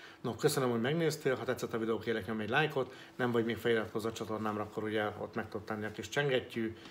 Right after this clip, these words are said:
illetve a, az összesre feliratkozva minden videómról megkapod az értesítést,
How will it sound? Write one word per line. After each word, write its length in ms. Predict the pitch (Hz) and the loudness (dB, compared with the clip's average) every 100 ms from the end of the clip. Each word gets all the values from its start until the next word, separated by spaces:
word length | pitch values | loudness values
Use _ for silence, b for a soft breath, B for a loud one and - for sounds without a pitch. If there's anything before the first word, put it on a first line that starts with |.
| B - | B -4
illetve 320 | 110 104 110 | -2 0 -2
a, 800 | 107 107 101 - 110 104 104 104 | -2 -2 -4 -4 -4 -2 -2 -2
az 80 | 107 | -4
összesre 380 | 120 117 - 107 | -4 -4 -4 -4
feliratkozva 540 | 117 110 98 107 110 | -2 -2 -4 -4 0
minden 280 | 147 170 156 | 2 2 4
videómról 320 | 143 135 131 | 4 4 2
megkapod 400 | 127 127 117 120 | 0 -2 -4 -2
az 80 | 120 | 0
értesítést, 760 | 117 120 113 120 - 117 117 | 0 0 -2 -2 0 -2 -2